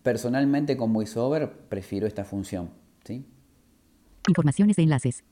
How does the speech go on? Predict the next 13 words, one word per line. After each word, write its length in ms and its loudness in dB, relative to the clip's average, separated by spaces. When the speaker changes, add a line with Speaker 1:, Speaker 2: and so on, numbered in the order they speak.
Speaker 2:
encabezado. 500 2
Mostrar 300 2
informaciones 460 2
de 60 4
enlace, 320 2
conmutador, 440 2
activado. 420 0
Speaker 1:
Se 220 -4
ve, 280 0
o 180 -4
las 200 -4
coordenadas, 840 0
bueno, 220 -4